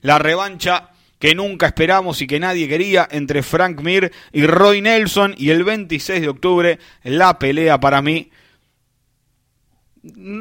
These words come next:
la segunda del año de Bellator, la primera fue Chandler con Pitbull, Rory McDonald contra Douglas Lima, la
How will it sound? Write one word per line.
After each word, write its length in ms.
la 200
segunda 760
del 200
año 220
de 80
Bellator, 340
la 120
primera 320
fue 140
Chandler 340
con 140
Pitbull, 360
Rory 380
McDonald 640
contra 600
Douglas 800
Lima, 720
la 460